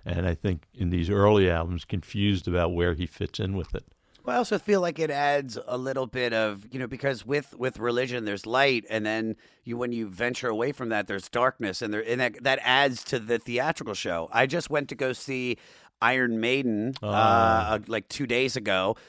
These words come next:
Speaker 2: I mean, there's a whole section that Bruce Dickinson's running around with this, like,
Speaker 1: Uh-huh.
Speaker 2: glowing cross, and he's, like, waving it around, and, you know, in the next song he's playing with swords, and it all has this very religious
Speaker 1: Uh-huh.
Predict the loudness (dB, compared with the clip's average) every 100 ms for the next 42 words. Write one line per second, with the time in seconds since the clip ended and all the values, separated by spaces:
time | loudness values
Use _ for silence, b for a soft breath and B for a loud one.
0 | B -2 0 -2 -2 -2 -2 -2 -4 -4
1 | -4 -4 -4 -8 -4 -4 -2 -4 -4 -8
2 | -4 -4 -2 -2 0 2 2 0 -6 -8
3 | -8 -8 -6 -2 2 2 0 -4 -2 2
4 | 4 4 0 -4 -12 B B -4 -2 -2
5 | -2 -4 0 0 2 2 2 2 2 2
6 | 4 4 4 2 2 -2 -4 -8 b b
7 | -6 -2 -2 0 0 2 0 0 -2 -2
8 | 0 0 -2 -4 -2 0 2 0 -2 2
9 | 4 4 4 4 2 -4 -6 -2 -2 -2
10 | -2 -2 -2 0 2 2 2 0